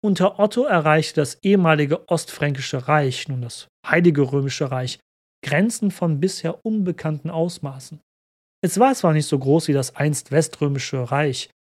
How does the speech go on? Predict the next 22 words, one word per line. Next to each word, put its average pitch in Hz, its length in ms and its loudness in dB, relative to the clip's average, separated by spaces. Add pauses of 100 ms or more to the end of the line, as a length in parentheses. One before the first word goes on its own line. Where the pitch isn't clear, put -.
(100)
doch 190 120 6
es 190 140 -2
erstreckte 202 420 0
sich 190 180 0
von 170 120 -2
den 151 140 0
Küsten 190 400 2
der 135 140 0
Nord- 170 380 4
und 143 160 -6
Ostsee 190 520 2 (360)
im 135 120 -2
Norden 165 560 4
bis 196 220 0
zur 190 140 2
Bucht 147 280 -2
von 147 160 -2
Neapel 160 400 0
im 143 140 -2
Süden 170 260 0
von 143 200 -6
Rom. 160 340 2